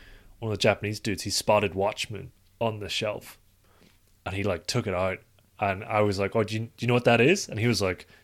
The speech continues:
"Yeah. Yeah, I've heard about this. Like, this is, like, a really famous thing." And he borrowed it. He's like, he's reading it now.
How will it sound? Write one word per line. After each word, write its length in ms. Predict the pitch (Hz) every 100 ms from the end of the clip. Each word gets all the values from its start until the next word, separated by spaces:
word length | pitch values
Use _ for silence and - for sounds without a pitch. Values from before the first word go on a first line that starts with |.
| _
"Yeah. 420 | - 101 117 85 - _
Yeah, 140 | - 104
I've 160 | 98
heard 160 | 98 113
about 240 | 110 98
this. 300 | - 87 -
Like, 100 | 92
this 160 | 98 -
is, 140 | 92
like, 100 | 90
a 60 | 90
really 180 | 90 87
famous 460 | - 101 87 85 -
thing." 280 | 117 98 - - - - - -
And 120 | 101
he 80 | 110
borrowed 480 | 104 98 127 127
it. 160 | 92 -
He's 240 | - 107 92
like, 140 | 90
he's 180 | 92 87
reading 280 | 98 113 92
it 120 | 87
now. 260 | 87 95